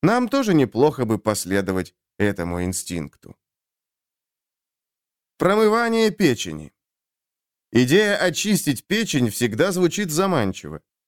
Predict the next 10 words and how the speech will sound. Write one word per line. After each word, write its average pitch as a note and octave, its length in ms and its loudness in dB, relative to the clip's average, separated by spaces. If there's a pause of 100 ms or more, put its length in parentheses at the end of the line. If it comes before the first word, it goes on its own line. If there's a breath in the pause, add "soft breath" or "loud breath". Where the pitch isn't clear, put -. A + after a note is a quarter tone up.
Кажется, B2 380 -2
чего B2 260 4
уж C#3+ 160 0
проще, B2 540 -2
всё G#3+ 260 0
промыть E3+ 400 0
и G3 60 0
наслаждаться B2+ 680 0
здоровой A2+ 420 2
печенью. E2+ 600 -2